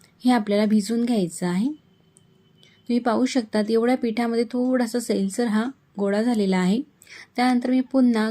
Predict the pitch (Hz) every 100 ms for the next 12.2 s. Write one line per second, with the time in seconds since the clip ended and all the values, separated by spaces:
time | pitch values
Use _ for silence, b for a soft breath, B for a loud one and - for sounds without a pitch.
0 | 208 202 190 190 190 208 202 208 240 233
1 | 180 175 175 190 302 - _ - 202 190
2 | 202 196 175 170 160 160 277 - _ _
3 | _ b b b b b _ 262 247 214
4 | 190 208 247 233 175 175 170 165 _ _
5 | _ _ _ _ _ _ B B B B
6 | 240 269 254 247 240 226 202 202 202 233
7 | 247 233 240 233 226 247 233 226 240 240
8 | 233 226 269 226 208 208 214 247 233 240
9 | - 202 196 220 202 190 202 _ b b
10 | b b _ _ - 247 233 202 185 190
11 | 185 196 190 185 202 226 226 180 170 175
12 | 175 214